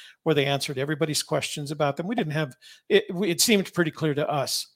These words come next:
And then I opened it up and I started doing it. My first reaction is, "Well, I'll fill out the demographics. You need to do all this writing. This is writing stuff, right?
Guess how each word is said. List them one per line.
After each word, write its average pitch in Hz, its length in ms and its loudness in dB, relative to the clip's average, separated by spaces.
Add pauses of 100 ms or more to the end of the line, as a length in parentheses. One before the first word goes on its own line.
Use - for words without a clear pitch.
(560)
And 170 180 8
then 170 160 6
I 165 140 8
opened 185 300 4
it 160 100 4
up 214 240 8
and 156 80 0
I 151 40 -2
started 156 340 0
doing 220 200 2
it. 160 120 0
My 147 140 -4
first - 300 -4
reaction 160 420 -2
is, 143 260 -6
"Well, 156 220 4
I'll 190 120 4
fill 165 220 -2
out 151 120 -2
the 151 60 -8
demographics. 147 760 -2
You 180 300 0
need 170 180 0
to 165 60 0
do 156 180 2
all 143 140 -2
this 131 220 -8
writing. 139 340 -6 (640)
This 170 160 2
is 135 120 -4
writing 139 440 -2
stuff, - 440 -10 (260)
right? 131 240 -8